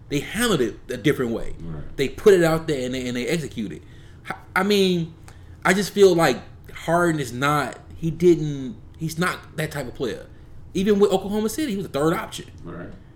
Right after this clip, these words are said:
Speaker 1: 'Cause that's what he is.
Speaker 2: Uh-huh.
Speaker 1: Or second option. Not the number one.
Speaker 2: No.
Speaker 1: So where do you think he, he fits in that, the, the hierarchy of options? One, two, or three?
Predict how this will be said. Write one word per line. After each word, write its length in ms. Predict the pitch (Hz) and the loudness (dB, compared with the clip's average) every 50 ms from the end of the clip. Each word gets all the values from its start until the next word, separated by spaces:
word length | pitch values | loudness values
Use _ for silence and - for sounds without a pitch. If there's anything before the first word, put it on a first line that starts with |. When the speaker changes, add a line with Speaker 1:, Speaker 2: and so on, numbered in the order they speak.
| - - - | -20 -12 -4
Speaker 1:
'Cause 140 | - 165 151 | -2 2 4
that's 180 | 175 190 185 196 | 4 4 4 4
what 160 | 202 202 175 | 4 4 6
he 160 | 196 247 254 | 6 8 10
is. 520 | 330 403 - - - - 165 - - - - - | 10 10 10 8 4 0 -2 -4 -4 -6 -6 -8
Speaker 2:
Uh-huh. 200 | 165 - 117 165 - - - - - | -8 -8 -8 -10 -10 -14 -18 -8 -2
Speaker 1:
Or 100 | 175 170 156 | 0 0 2
second 380 | - - 269 233 - 185 156 127 | 2 2 0 2 0 0 0 0
option. 300 | 107 - - - - - - - - 135 | -2 -4 -8 -12 -16 -16 -18 -18 -12 -8
Not 180 | 131 131 135 | -8 -8 -6
the 60 | - | -4
number 220 | 185 196 196 196 202 196 | -4 -2 -2 0 0 -2
one. 200 | 151 98 - - - - - | -2 -4 -6 -12 -16 -16 -16
Speaker 2:
No. 120 | - - 170 | -14 -6 -2
Speaker 1:
So 80 | 170 175 | 0 2
where 160 | 185 226 233 | 4 4 4
do 60 | 240 | 4
you 80 | 226 226 | 2 0
think 180 | 180 214 208 165 | 0 -2 -2 0
he, 160 | 220 214 196 | -2 -2 -2
he 120 | 190 208 190 | -2 -2 -2
fits 300 | - - 185 165 160 165 | 0 0 0 0 0 -2
in 80 | 160 | -2
that, 420 | 160 151 139 - - - - - 127 | -2 -2 -4 -6 -10 -14 -16 -14 -14
the, 80 | - | -14
the 160 | - - 131 | -10 -10 -10
hierarchy 600 | 127 - - - 170 165 147 135 131 127 117 147 131 | -8 -6 -4 0 0 0 0 0 -2 -6 -8 -8 -8
of 80 | 120 - - | -8 -6 -8
options? 400 | 131 123 - - - 98 107 117 | -8 -8 -8 -10 -12 -12 -10 -8
One, 220 | 131 160 170 165 | -6 -6 -6 -4
two, 160 | - 160 151 | -4 -6 -6
or 40 | 139 | -6
three? 200 | - 92 - | -6 -10 -12